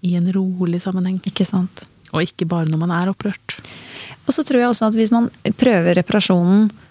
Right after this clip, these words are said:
Speaker 2: mens man egentlig er opprørt, så går man ofte
Speaker 1: Mm.
Speaker 2: på en litt sånn tilbake til unnvikende, eller den derre desperasjonsteknikken, egentlig. For da er,
Speaker 1: Mm.
Speaker 2: går man jo tilbake til de teknikkene man har. Og da kan
Speaker 1: Ja.
Speaker 2: man jo kanskje gå, og at man,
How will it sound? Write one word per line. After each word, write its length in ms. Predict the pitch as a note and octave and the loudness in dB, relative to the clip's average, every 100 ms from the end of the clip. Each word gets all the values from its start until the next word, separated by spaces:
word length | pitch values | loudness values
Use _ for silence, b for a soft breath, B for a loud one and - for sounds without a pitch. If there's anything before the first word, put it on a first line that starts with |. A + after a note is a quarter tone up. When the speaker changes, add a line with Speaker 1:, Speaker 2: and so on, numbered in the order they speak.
| b b b _ - | b b b _ 0
Speaker 2:
mens 300 | F#3+ F3+ E3 | 4 4 4
man 100 | G3+ | 4
egentlig 220 | F#3 E3+ | 4 4
er 60 | F#3 | 2
opprørt, 360 | - A3 - - | 2 2 2 0
så 140 | G3+ | 2
går 140 | F3+ | 4
man 120 | F3 G#3 | 4 4
ofte 320 | G3 F3 D#3 | 0 0 0
Speaker 1:
Mm. 40 | |
Speaker 2:
på 280 | - E3 E3+ - | 2 4 4 4
en 140 | F3+ | 4
litt 140 | F#3 - | 4 0
sånn 440 | - E3 E3+ E3+ - - - | 0 2 4 2 -2 -12 -6
tilbake 460 | - G#3 F3 - F3 | 0 2 2 4 4
til 180 | F#3+ F3+ | 4 4
unnvikende, 760 | F#3+ E3+ D#3+ D#3+ - - F#3 G3 - | 4 6 6 4 2 2 4 4 4
eller 440 | E3 E3 E3+ F3 | 4 6 4 4
den 220 | E3+ D#3+ | 4 4
derre 420 | D3+ C#3+ D3 D3+ - | 4 4 4 4 2
desperasjonsteknikken, 1400 | F#3 - - F#3 F3 D3+ A#3 A#3+ D#3+ F3 E3+ E3+ - F#4+ | 2 2 2 2 2 2 0 0 0 2 2 0 2 2
egentlig. 300 | C#4 D#4+ D#4+ - | 2 2 -2 0
For 100 | A#3+ | 2
da 220 | A3 E3+ | 4 4
er, 80 | G3+ | 4
Speaker 1:
Mm. 60 | |
Speaker 2:
går 120 | F#3 E3 | 4 4
man 140 | G#3 | 4
jo 80 | B3 | 4
tilbake 300 | G3+ D#3 - | 2 0 2
til 100 | E3+ | 2
de 100 | E3 | 2
teknikkene 460 | D#3+ E3 D#3 - D#3+ | 2 0 0 2 2
man 140 | E3 | 4
har. 220 | E3+ E3 A#3+ - B B B | 4 2 0 -4 B B B
Og 60 | G3 | 0
da 100 | G#3 | 2
kan 120 | C#4+ | 4
Speaker 1:
Ja. 60 | E3+ | 4
Speaker 2:
man 140 | E3 | 4
jo 60 | A3+ | 4
kanskje 260 | C4 A3 | 2 2
gå, 260 | F3 E3 E3 | 2 2 2
og 240 | - F#3 F3+ | 2 2 2
at 120 | - | 2
man, 220 | F#3+ F#3 | 2 2